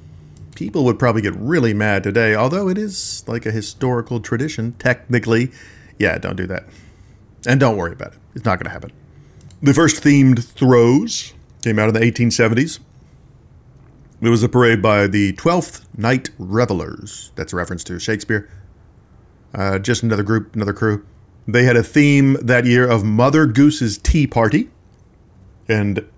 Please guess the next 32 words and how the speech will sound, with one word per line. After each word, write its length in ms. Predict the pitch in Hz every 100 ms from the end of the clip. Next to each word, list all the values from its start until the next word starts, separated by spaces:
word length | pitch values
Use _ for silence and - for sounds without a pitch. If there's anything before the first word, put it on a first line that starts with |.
| -
as 200 | 104 104
part 220 | - 123
of 60 | 117
the 80 | 113
parade, 280 | 113 117
they 80 | 123
had 100 | 110
a 80 | 104
guy 240 | 98 104
in 80 | 107
a 60 | 87
costume, 640 | - 131 127 123 139 175 - _ - - -
a 60 | -
Santa 420 | - 156 131 127
Claus 280 | 123 117 -
costume, 500 | 117 113 147 160 - - - -
distributing 440 | 101 131 117 117
gifts 300 | 113 160 -
from 140 | 123 113
his 100 | 92
bag. 520 | 95 90 - - - _ _ _
And 120 | 120 135
that 100 | 160
is 80 |
all 160 | 135 147
the 60 | 151
way 100 | 131
back 300 | 135 127 - - - - _ -
in 120 | 123
the 140 | 117
eighteen 400 | 107 101 107 98
seventies. 800 | 90 98 85 82 - 123 117 -